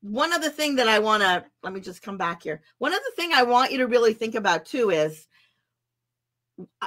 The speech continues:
what you don't realize, we're kind of behind the scenes and we see a lot of exciting things happening. I can tell you that the education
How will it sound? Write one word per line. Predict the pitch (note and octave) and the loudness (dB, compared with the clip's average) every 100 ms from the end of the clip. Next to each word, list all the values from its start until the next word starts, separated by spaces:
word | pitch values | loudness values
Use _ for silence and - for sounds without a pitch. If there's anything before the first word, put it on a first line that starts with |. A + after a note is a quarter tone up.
| - | -10
what | G#3 C4+ C#4+ | 0 0 2
you | C#4+ F4+ | 2 6
don't | F4 C#4+ | 6 6
realize, | C4+ B3 F#3+ D3+ - - - _ _ _ | 4 4 4 2 -4 -14 -20 _ _ _
we're | G3 F#3 G3 B3+ E4+ E4+ - | -18 -14 -4 2 2 2 -4
kind | - C#4 C4+ | -4 -2 -2
of | |
behind | A3+ B3 B3 B3 | -2 0 0 -2
the | |
scenes | A#3+ A3+ A#3 B3+ C4+ - | -4 -4 -4 -4 -8 -4
and | G#3 A3+ | -2 -2
we | D#4 | -2
see | G4+ - C#4 | -4 -2 0
a | A3 | 2
lot | G#3 A3 | 2 0
of | A3 | 0
exciting | G3 - F#3+ F3+ | -4 -4 -6 -6
things | F3 D#3 - | -12 -14 -12
happening. | C#3+ - - - _ _ - | -14 -14 -20 -20 _ _ 0
I | B3+ E4+ | 2 2
can | G4 | -4
tell | - F4 D#4 | -4 0 0
you | C4 G3 F3+ F3+ - _ _ _ _ | 2 2 0 -4 -12 _ _ _ _
that | B3 C4 | 2 2
the | B3+ - | -4 -4
education | C#4+ C#4+ F4+ F#4 D#4 - - G#3+ F#3+ F#3+ | -2 -2 -4 -2 -2 -2 -2 -2 -2 -8